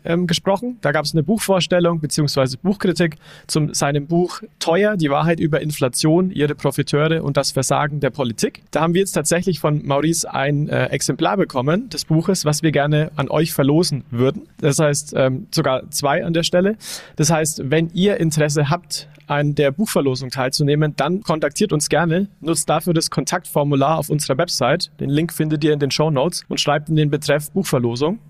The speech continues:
Und dann freuen wir uns, dass ihr teilnehmt und wir werden dann auch wirklich, äh, A S A P die Gewinner an der Stelle kontaktieren. Also wenn ihr da Interesse habt, macht sehr, sehr gerne mit. Und ihr findet auch direkt den Link, äh, zum Buch dann auch hier in den Shownotes.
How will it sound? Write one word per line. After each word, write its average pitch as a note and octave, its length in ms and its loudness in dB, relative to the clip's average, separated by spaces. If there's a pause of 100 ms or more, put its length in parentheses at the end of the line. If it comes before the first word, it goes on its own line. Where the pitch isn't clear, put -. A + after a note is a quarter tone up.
(120)
Und B2+ 160 -2
dann C#3 300 0 (140)
freuen D#3 300 0
wir E3+ 140 0
uns, E3 160 0
dass D3+ 160 0
ihr C#3 100 2
teilnehmt E3 460 -2
und D3+ 160 -2
wir D3 120 2
werden C#3+ 200 2
dann C#3 100 -2
auch C#3 280 -2
wirklich, C#3+ 420 -2
äh, C#3 120 2
A D3 180 2
S D3+ 120 -2
A B2+ 120 0
P C#3 360 -2
die C3+ 60 -4
Gewinner C3 380 0
an B2+ 100 -2
der B2+ 120 2
Stelle B2 380 0 (200)
kontaktieren. C#3 640 -2
Also C#3 220 0
wenn C3+ 100 2
ihr D3 60 2
da C3 100 4
Interesse B2 340 -2
habt, A#2+ 240 -2 (240)
macht A#2 200 -4
sehr, B2 140 2
sehr B2+ 120 -2
gerne A#2 220 0
mit. C#3+ 240 -2 (260)
Und C#3 80 -2
ihr C3 80 0
findet C#3 240 2
auch B2+ 140 -2
direkt D3+ 480 0
den B2 100 2
Link, C3+ 320 -2
äh, B2+ 140 -4
zum B2 180 0
Buch C3+ 300 0
dann A2+ 160 -4
auch A#2 260 -2 (380)
hier B2+ 320 0
in A2+ 100 -2
den A#2+ 260 -2
Shownotes. - 540 -4